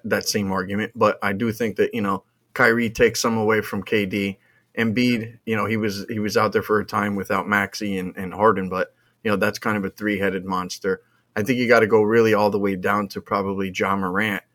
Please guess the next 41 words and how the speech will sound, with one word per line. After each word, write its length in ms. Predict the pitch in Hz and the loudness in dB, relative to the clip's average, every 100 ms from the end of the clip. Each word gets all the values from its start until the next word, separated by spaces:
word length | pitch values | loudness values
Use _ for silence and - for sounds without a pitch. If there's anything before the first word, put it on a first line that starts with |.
| _ _ - | _ _ -8
to 80 | 113 | -6
find, 260 | - 104 | -2 0
like, 180 | 101 95 | 0 -4
the 100 | 104 | -4
next 340 | 98 98 - 98 | -2 -4 -6 -10
one-man 640 | 92 104 101 98 95 90 | -4 -2 -2 -2 -4 -6
team, 340 | - 127 110 | -6 -4 -2
and, 140 | 95 87 | -4 -6
and 200 | 95 98 | -6 -2
Ja's 280 | 101 104 98 | 2 2 0
at 120 | - | 2
thirty 260 | 110 98 | 2 2
to 100 | 90 | -6
one, 320 | 87 120 101 92 _ _ - | -2 -2 -2 -4 _ _ -6
and 100 | 107 | 0
I 40 | |
don't 140 | 113 107 | 0 2
think 160 | 110 | -2
there's 180 | 98 101 | 0 -2
anything 420 | 110 101 92 95 | 0 -2 -4 -6
wrong 320 | 90 101 135 95 | 0 2 2 -2
with 160 | 90 | -6
that. 300 | 92 92 - _ _ _ _ - | -2 -2 -4 _ _ _ _ 0
But, 240 | 101 95 | 0 2
you 100 | 123 | 0
know, 100 | 110 | 0
if 100 | 104 | -2
you 60 | 117 | -2
keep 180 | 135 | -2
going 220 | 117 117 107 | 2 2 2
down 180 | 107 | 0
the 60 | 95 | 2
list, 260 | 117 107 104 | 4 4 2
it's 180 | 98 | -4
Mitchell, 440 | 107 107 - 101 98 | -4 -4 0 -2 -2
it's 140 | - | -4
Curry, 400 | - 107 101 95 | -2 0 0 -2
it's 160 | 92 110 | -6 -4
Zion, 380 | 101 98 95 87 | -4 -2 -4 -8
it's 120 | - | -12
Booker. 520 | 92 104 101 95 87 | -4 -4 -2 -6 -6